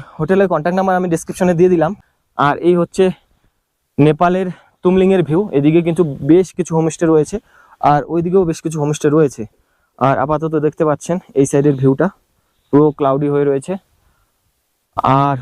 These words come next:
উপরে ওই জায়গায় সমাধি স্মৃতিসৌধ রয়েছে, তার উপরেই কিন্তু যে সান্দাকফু যাওয়ার রাস্তাটা, সেই উপর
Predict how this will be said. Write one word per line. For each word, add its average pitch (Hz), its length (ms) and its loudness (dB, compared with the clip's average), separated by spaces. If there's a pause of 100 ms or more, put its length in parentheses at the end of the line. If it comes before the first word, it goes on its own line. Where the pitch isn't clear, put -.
উপরে 156 300 0
ওই 151 100 0
জায়গায় 156 260 -2
সমাধি 139 300 -2
স্মৃতিসৌধ 151 440 -2
রয়েছে, 160 180 0 (100)
তার 160 180 2
উপরেই 170 300 0
কিন্তু 160 200 -2 (800)
যে 143 100 6 (160)
সান্দাকফু 165 380 -2
যাওয়ার 170 220 0
রাস্তাটা, 160 340 -4 (640)
সেই 170 160 6
উপর 185 140 0